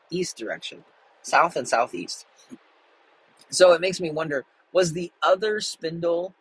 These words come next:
simply a compass? Did it simply tell them the direction in which they were going? Now, granted, you know, I'm sure that they could use the stars to know which way they're going, so it's not necessaril-, nece-, necessarily what he was using and how he knew that they were going in a south or a southeast direction,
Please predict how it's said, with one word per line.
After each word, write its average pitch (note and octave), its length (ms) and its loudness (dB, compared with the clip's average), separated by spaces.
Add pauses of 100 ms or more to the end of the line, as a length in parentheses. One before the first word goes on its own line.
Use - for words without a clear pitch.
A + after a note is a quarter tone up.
(380)
simply D3 380 -10
a G#2+ 60 -12
compass? - 520 -10 (260)
Did C#3 100 -6
it C#3 80 -8
simply D3+ 280 -4
tell C3+ 220 -4
them C#3 160 -4
the C3+ 100 -2
direction C3 640 -4
in A#2 140 -12
which A#2+ 220 -4
they A2 120 2
were F#2+ 120 -4
going? G#2+ 560 -8 (420)
Now, D#3+ 100 4
granted, D3 440 2 (720)
you B2 100 -8
know, G#2+ 100 -10
I'm A#2+ 80 -10
sure B2+ 260 4
that A2+ 180 0
they A#2 140 2
could - 260 -10
use G#2 180 -6
the A#2 80 -6
stars G2+ 640 0
to G2+ 120 -6
know G2+ 220 -4
which G#2+ 260 -2
way G2+ 100 -2
they're G2 160 -6
going, B2 260 0
so A2+ 120 -4
it's G2+ 120 -6
not C#3 160 4
necessaril-, D3+ 680 4 (340)
nece-, F3 280 2
necessarily D#3 800 2
what E3+ 240 4
he E3+ 120 -4
was E3+ 200 0
using F3 260 0
and C3 160 -6
how D3+ 180 -2
he D#3 140 -8
knew D#3 160 -8
that D3 140 -10
they D#3+ 60 2
were D#3 80 0
going D#3 180 -6
in D3+ 60 -8
a - 20 -8
south D3 320 2
or D3 80 -2
a C#3+ 60 -4
southeast C#3+ 420 -4
direction, D3 340 -2